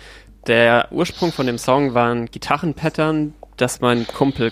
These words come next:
Klaus, äh, mit dem ich den Song produziert hab, mitgebracht hat. Äh, Klaus selbst kommt eigentlich aus der Punk-Szene, ähm, war mit seiner Band, ähm, viel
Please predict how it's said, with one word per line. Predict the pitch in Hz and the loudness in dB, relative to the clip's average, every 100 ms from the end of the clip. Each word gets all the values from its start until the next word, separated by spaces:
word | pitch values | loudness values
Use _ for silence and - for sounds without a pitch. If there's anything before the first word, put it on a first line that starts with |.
| - | -4
Klaus, | - 117 139 185 - - - | 0 2 4 2 -4 -14 -8
äh, | 123 123 | -4 -2
mit | 123 - | -2 -2
dem | 127 | -4
ich | 123 | -4
den | 120 117 | -8 -8
Song | 127 123 123 | -4 -4 -6
produziert | - 120 113 - 147 - | -8 -8 -8 -6 -4 -2
hab, | 123 - - - - - | -4 -4 -20 -20 -20 -2
mitgebracht | 131 160 - - 170 165 - | 0 2 -2 0 -2 0 0
hat. | 175 - - | 0 -2 -2
Äh, | 127 123 | 0 0
Klaus | - 151 160 | 0 0 2
selbst | - 185 - | 0 0 -4
kommt | 131 127 - | -6 -4 0
eigentlich | 135 170 143 135 117 | 0 0 0 0 -2
aus | 127 | -4
der | 113 | -6
Punk-Szene, | - 147 180 - - 117 120 151 135 113 - | -4 -6 -6 -10 -4 -2 0 -2 -4 -6 -4
ähm, | 117 120 113 | -2 -2 -2
war | 120 123 | 0 0
mit | 123 | -2
seiner | - 123 117 | -2 -2 0
Band, | 127 139 151 147 - | 0 2 0 -4 -6
ähm, | 110 101 117 117 123 - - - - - | -6 -4 -4 -4 -8 -14 -20 -20 -20 -20
viel | - 147 151 151 143 | -6 2 4 4 0